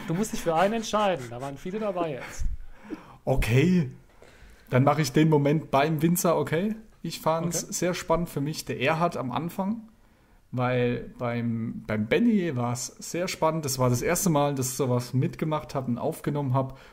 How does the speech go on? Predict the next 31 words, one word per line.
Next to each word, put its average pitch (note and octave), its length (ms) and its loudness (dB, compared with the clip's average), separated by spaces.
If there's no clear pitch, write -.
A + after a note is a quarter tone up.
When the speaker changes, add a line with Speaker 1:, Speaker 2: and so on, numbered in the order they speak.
Speaker 2:
und B2 80 4
ich A#2+ 100 -2
war A#2 80 4
sehr D3+ 220 4
aufgeregt C#3 480 0
davor. C3 420 2
Und B2+ 160 6
es B2 120 4
war A#2+ 80 0
super E3 300 2
cool, C3+ 140 4
beim A2 200 4
Benny B2+ 360 6
durch A2+ 240 -2
das - 240 -12
Weingut C3 400 2
zu B2+ 140 -2
laufen A2+ 420 0
und A2+ 120 -2
dann A#2+ 200 0
auch B2+ 220 -4
noch C3 120 0
mit C#3 140 -2
ihm, C3+ 220 -2
wie C#3 80 2
er D3 100 8
seine E3 260 4
Fässer B2 300 0
gezeigt A#2+ 400 -4
hat B2+ 100 -4
und C3+ 220 -2